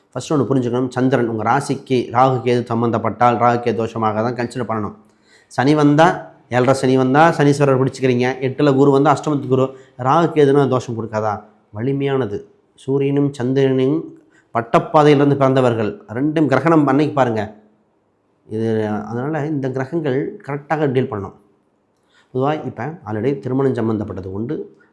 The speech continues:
already பார்த்த வரனைக்கு கூட இருக்க வாய்ப்பு உண்டு. பொதுவா தோஷங்கள் பரிகாரம் உண்டும். திருமணம் அனைவருக்கும் உண்டுங்க. இல்லை என்றது இருக்கலாம். பொதுவாவே இந்த குருபலன் வந்துருச்சு. குருபலன் வந்துருது பொது. அஹ், குழந்தைகளுக்கும் குருபலன் வரும், வயதானவர்களுக்கு வரும், எழுபது வயதிலும் குருபலன் வரும்.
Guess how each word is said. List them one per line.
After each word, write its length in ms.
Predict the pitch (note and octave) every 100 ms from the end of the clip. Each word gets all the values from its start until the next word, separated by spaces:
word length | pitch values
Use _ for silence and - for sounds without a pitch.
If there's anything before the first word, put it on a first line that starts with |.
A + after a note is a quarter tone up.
| -
already 260 | A2+ A#2 C3+
பார்த்த 320 | A2 A2 B2+
வரனைக்கு 320 | A2 A2+ G#2+
கூட 220 | G#2 G#2+
இருக்க 200 | A2 G2+
வாய்ப்பு 280 | G2+ G2+ G2+
உண்டு. 180 | G2+ D3 F#3 - _ _ -
பொதுவா 180 | A#2 C#3+
தோஷங்கள் 440 | B2 - A#2+ A#2
பரிகாரம் 340 | G#2+ A2 G#2
உண்டும். 320 | G2+ G2 C3+ - _ _ _
திருமணம் 440 | - B2+ C3+ C3 A#2+
அனைவருக்கும் 500 | G#2+ A2+ A2 A2 G2
உண்டுங்க. 260 | F#2+ F#2 F#2+ _ _ _ _ _ _ _ _ _ _
இல்லை 440 | A2 C#3 D#3 D#3+ D#3
என்றது 420 | B2 A#2+ A#2 A2+
இருக்கலாம். 220 | G#2 G2+
பொதுவாவே 260 | D3+ E3+ F3
இந்த 140 | C#3+
குருபலன் 380 | C3+ G3 F3 D#3+
வந்துருச்சு. 400 | C#3+ C#3+ - A#2+
குருபலன் 400 | D#3 F3+ E3+ D#3
வந்துருது 320 | D3 C#3+ D3+
பொது. 340 | D3+ D#3+ E3+ B2 - _ _ _ -
அஹ், 100 | A2
குழந்தைகளுக்கும் 520 | B2 B2+ B2+ B2+ D3+
குருபலன் 320 | C3+ C3+ C3
வரும், 320 | B2 B2 B2 - _ _ _ _ _ _ _ _ _ _
வயதானவர்களுக்கு 520 | G2+ A#2+ C#3 C#3 C#3+ C#3+
வரும், 320 | A#2+ A#2+ B2
எழுபது 200 | A#2+ D3+
வயதிலும் 300 | D3+ D3+ D3
குருபலன் 320 | C3 A#2+ A#2
வரும். 260 | G#2 -